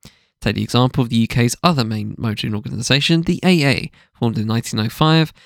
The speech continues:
with the specific goal of helping drivers dodge the law, <laughs> using bicycle riding scouts, quote-unquote scouts, who would warn about speed traps.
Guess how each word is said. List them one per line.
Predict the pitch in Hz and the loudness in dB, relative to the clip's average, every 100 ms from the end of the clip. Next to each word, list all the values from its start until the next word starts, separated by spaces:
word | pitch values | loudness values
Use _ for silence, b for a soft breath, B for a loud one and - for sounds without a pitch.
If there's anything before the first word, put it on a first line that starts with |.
| b - | b 0
with | 180 | 2
the | 160 | 2
specific | 143 - 127 - | 0 -2 -4 0
goal | 123 123 | 2 2
of | 117 | 2
helping | 123 120 127 | 0 0 0
drivers | 120 117 113 | 2 0 -2
dodge | - 110 - - | -2 -2 -2 -2
the | 135 | 0
law, | 160 208 123 | 4 4 2
<laughs> | |
using | - - 120 117 | 2 2 2 2
bicycle | 117 127 147 - 139 131 | 2 4 2 0 -2 2
riding | 127 123 123 117 | 2 0 -2 -4
scouts, | - - 175 160 - - B B B _ | -4 0 2 2 -4 -12 B B B _
quote-unquote | - 113 113 113 | 0 0 2 0
scouts, | - - 151 160 - - | 0 2 2 0 -4 -2
who | 131 117 | 2 2
would | 117 | 2
warn | 123 131 120 | 4 4 2
about | 123 - 113 - | -2 -2 -4 -4
speed | - 151 147 | 0 0 0
traps. | - 95 - | -2 -2 -4